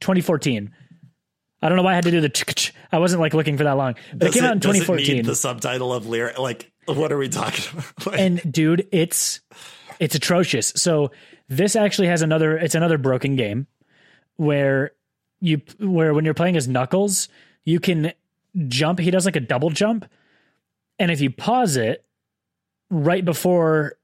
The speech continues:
Speaker 1: his jump finishes, you can then double jump again and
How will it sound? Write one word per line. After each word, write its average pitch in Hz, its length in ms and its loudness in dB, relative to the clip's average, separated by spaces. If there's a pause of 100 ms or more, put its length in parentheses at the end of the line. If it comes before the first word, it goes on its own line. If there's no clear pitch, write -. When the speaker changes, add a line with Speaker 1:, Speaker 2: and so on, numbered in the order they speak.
(100)
Speaker 1:
his 151 220 0
jump 147 260 0
finishes, 127 680 0 (380)
you 151 160 0
can 147 200 0
then 151 220 2
double 160 220 0
jump 143 220 0
again 131 520 0 (720)
and 156 280 0